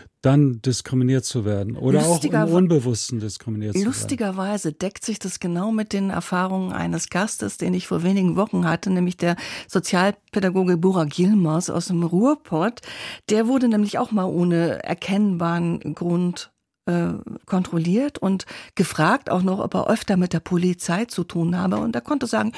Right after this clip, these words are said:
Speaker 2: „Ja, ich bin häufiger bei der Polizeihochschule und halte da Vorträge.“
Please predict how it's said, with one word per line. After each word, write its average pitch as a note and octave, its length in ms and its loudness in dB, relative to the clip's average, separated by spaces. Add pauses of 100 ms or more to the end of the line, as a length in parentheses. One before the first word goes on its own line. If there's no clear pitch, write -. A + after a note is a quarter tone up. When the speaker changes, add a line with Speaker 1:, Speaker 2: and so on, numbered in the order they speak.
(140)
Speaker 2:
„Ja, C#4 340 4
ich - 160 -8
bin A#3+ 220 0
häufiger A#3+ 340 0
bei A3 140 -2
der G#3+ 100 -2
Polizeihochschule G#3+ 1040 0 (380)
und G#3 280 2
halte G#3+ 240 2
da F#3 200 0
Vorträge.“ D#3 720 0